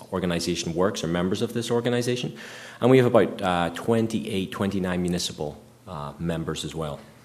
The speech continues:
We also have environmental organizations. The Forest Preserve District of DuPage County is a member. DuPage County is a member. And Metropolitan Wastewater Reclamation District of Greater Chicago is also a member.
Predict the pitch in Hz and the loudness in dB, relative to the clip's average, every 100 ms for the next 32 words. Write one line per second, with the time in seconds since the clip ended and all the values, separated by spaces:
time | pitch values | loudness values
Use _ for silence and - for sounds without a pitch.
0 | - - - - 95 98 90 87 92 87 | -18 -18 -12 -4 0 2 2 4 6 6
1 | 120 127 131 127 127 127 127 127 127 127 | 4 4 4 4 4 2 2 0 -2 -4
2 | 127 - 90 - 101 98 95 - 95 87 | -4 -4 -4 2 6 6 6 0 0 2
3 | 95 - 87 - 92 85 85 - - 117 | 0 -2 -6 -6 -6 -2 -2 -2 0 2
4 | 117 120 113 113 113 113 113 107 90 104 | 2 2 2 0 0 0 -2 -2 0 4
5 | 113 110 - 110 110 107 107 107 110 107 | 4 2 2 0 2 2 0 2 0 -2
6 | 95 87 90 98 98 98 92 - 87 90 | -2 0 0 0 -2 0 0 0 -2 -2
7 | - 87 85 82 - 95 165 104 92 - | -2 -4 -2 -4 0 6 6 6 0 0
8 | 90 - - 92 82 90 - 110 90 78 | -4 -6 0 2 2 -2 -2 -2 0 -2
9 | 82 78 - 73 67 62 | -2 -4 -6 -10 -10 -14